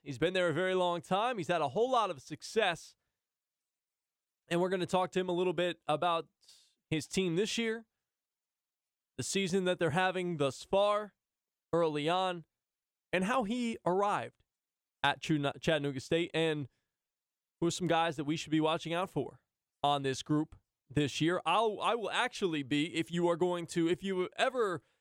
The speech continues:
have listened to the Chattanooga State baseball games or watched the Chattanooga State baseball games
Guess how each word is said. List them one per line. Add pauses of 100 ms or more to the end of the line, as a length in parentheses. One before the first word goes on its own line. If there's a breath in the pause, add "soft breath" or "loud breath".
have
listened
to (720)
the
Chattanooga
State
baseball
games
or
watched
the
Chattanooga
State
baseball
games